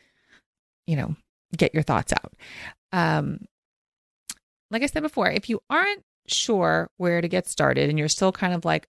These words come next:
"I don't know what to write about, I don't know," then you're in luck because I created a set of journal prompts that will help you get started. So if you go to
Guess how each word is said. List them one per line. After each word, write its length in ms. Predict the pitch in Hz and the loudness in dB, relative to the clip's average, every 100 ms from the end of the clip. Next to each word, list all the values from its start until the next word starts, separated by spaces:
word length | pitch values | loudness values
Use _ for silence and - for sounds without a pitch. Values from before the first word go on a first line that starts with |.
| - | -2
"I 220 | 277 285 | 0 2
don't 200 | 277 254 | 0 2
know 140 | 233 | 2
what 120 | 226 - | 2 0
to 100 | 202 | 0
write 200 | 196 190 | 2 2
about, 380 | 196 190 190 - - | 2 2 2 0 0
I 120 | 240 | 2
don't 140 | 233 | 2
know," 300 | 208 196 190 - - - - - _ _ - | 2 2 0 -4 -14 -20 -20 -20 _ _ -2
then 380 | 208 196 190 - _ _ _ - | 0 0 -2 -6 _ _ _ -2
you're 160 | 180 | 2
in 80 | 180 | 2
luck 260 | 156 - - _ | 0 -4 -16 _
because 380 | - 196 208 170 - | -8 2 2 2 0
I 140 | 175 | 0
created 560 | 175 - 220 190 190 240 | 0 -4 -2 0 2 2
a 100 | - | -2
set 300 | - 214 202 - | 0 0 0 -4
of 120 | 214 | -2
journal 260 | 208 175 | 0 0
prompts 420 | 165 147 147 - - _ _ _ - | 0 0 0 0 -4 _ _ _ -8
that 320 | 170 160 - | -2 0 0
will 140 | - | -2
help 240 | 226 349 - | -2 -2 -2
you 260 | - - 160 | -2 -4 -6
get 160 | 185 - | -8 0
started. 400 | 339 277 - - _ | 2 4 2 -8 _
So 200 | - 202 | 0 2
if 160 | 190 226 | 2 -2
you 80 | |
go 260 | 196 208 226 | 0 2 2
to 460 | - - 202 196 | -2 -2 2 2